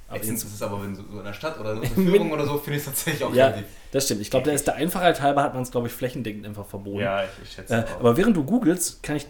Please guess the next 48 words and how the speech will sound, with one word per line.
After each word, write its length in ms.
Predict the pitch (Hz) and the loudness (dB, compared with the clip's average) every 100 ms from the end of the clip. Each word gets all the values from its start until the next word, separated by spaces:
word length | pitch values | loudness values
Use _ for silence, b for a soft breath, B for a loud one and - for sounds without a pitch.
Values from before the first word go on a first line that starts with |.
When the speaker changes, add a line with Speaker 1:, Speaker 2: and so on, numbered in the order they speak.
| - | -6
Speaker 1:
zum 360 | - 120 117 - | 0 0 0 -2
Thema 240 | 120 113 | -2 0
Wildpinkeln, 600 | 185 208 - - 139 127 | -2 -4 -8 -2 0 0
was 100 | 117 | -2
eigentlich 180 | 123 123 | -4 -2
gar 120 | 127 | 0
nicht 360 | 120 113 - - | 0 0 -8 -8
das 120 | 104 | -6
Thema 260 | 165 208 131 | -2 -2 -2
ist, 240 | 127 - B B B | -4 -6 B B B
äh, 160 | 127 127 | -2 0
mal 120 | 123 | 0
eine 140 | 127 - - | -2 -6 -4
Anekdote 400 | 117 107 160 - | -2 0 0 0
erzählen, 380 | 170 - 117 127 | -2 -2 0 0
und 120 | 120 | -2
zwar, 400 | - 113 113 113 | 0 2 2 0
äh, 180 | 107 104 | -2 -4
obwohl, 280 | 104 113 113 | -6 -8 -6
ich 100 | 95 | -6
hab's 120 | 98 - | -6 -4
ja 100 | 110 | -4
schon 140 | 113 | -4
mal 60 | 98 | -6
erzählt, 280 | - 104 104 | -6 -6 -6
aber 140 | 98 | -6
noch 180 | 98 - | -8 -8
nicht 240 | - - | -10 -8
in 80 | 104 | -8
einem 80 | 101 | -4
Podcast, 420 | 165 - 151 - B B | -6 -6 -12 -12 B B
Speaker 2:
Mhm. 240 | 107 104 131 | -10 -8 0
Speaker 1:
von 220 | 139 135 | 2 4
diesem 320 | 127 131 117 | 2 2 2
Mann, 300 | 110 113 180 | 2 0 -4
oder 100 | 269 | -4
hab 60 | - | -8
ich's 60 | - | -10
doch 140 | - | -10
im 40 | 104 | -8
Podcast 340 | - - - | -8 -8 -12
erzählt? 280 | 147 - 170 | -12 -12 -10
Ist 120 | - 190 | -2 -2
ja 60 | |
egal. 240 | 165 101 - B B B - | 0 0 -2 B B B 6
Ähm, 400 | 131 127 127 - - - - | 8 8 4 -2 -16 -20 -2
der 460 | 127 120 113 113 110 - - - - | 8 8 8 4 2 -8 -20 -20 -12
quasi 580 | - 113 110 110 120 | 0 2 2 2 -4